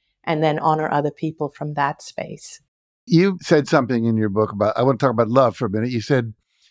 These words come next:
Speaker 2: "God is not a being. God is a state of being. Heaven is not a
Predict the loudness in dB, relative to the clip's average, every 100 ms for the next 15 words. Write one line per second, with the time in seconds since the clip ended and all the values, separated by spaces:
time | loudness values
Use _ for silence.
0 | _ 0 2 4 2 0 -10 _ _ -6
1 | -6 -2 0 0 0 -4 -4 -2 0 0
2 | -2 -4 -8 -12 -2 2 2 2 -4 -6
3 | -10 0 2 2 0 -2 -2 -2 -4 -6
4 | _ _ _ _ 2 4 4 0 0 0
5 | 0 -2